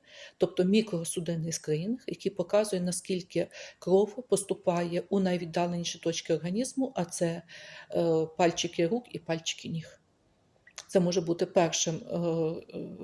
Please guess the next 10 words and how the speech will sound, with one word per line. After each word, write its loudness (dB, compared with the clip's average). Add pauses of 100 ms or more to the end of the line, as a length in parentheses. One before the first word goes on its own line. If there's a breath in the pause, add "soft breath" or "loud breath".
(120)
кроком 2
до -2
дослідження -6
су-, -10
с-, -12
е, -2 (120)
стану -2
благополуччя -4
судинної -10
системи. -10